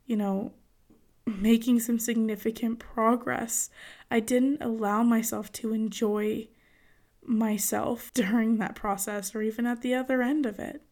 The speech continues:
Coming to that goal with, from a place of love would have been way more satisfying. It would have been way more satisfying to do it that way.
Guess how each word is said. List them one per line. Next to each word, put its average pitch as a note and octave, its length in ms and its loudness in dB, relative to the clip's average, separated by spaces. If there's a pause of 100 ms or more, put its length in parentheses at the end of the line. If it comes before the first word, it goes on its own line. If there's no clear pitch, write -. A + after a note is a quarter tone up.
(360)
Coming C4+ 720 4
to B3 440 2
that G#3+ 300 -2
goal A3 300 6
with, G#3 200 0
from G#3+ 160 -2
a G#3 60 -2
place G#3+ 340 -2
of G#3+ 160 -6
love G#3 260 -6
would G#3+ 140 -4
have G#3 100 -6
been G#3 360 -4
way B3 240 0
more A3 180 0
satisfying. G#3 800 -8 (300)
It - 480 -14
would A3+ 100 2
have A3+ 80 0
been A3 280 -4
way A#3+ 320 2
more A3+ 220 4
satisfying - 640 -6
to - 100 -14
do - 300 -8 (140)
it A#3 200 -6
that A#3 220 -6
way. A3+ 240 -6